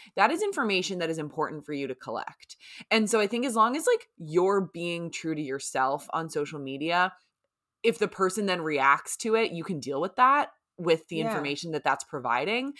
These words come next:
Speaker 1: But I would say, like, try to take this mental load off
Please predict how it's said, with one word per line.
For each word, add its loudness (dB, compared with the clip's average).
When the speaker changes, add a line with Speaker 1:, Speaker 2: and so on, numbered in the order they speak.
Speaker 1:
But 8
I 8
would 0
say, 2
like, -2
try 2
to 2
take 0
this 2
mental -4
load -2
off -6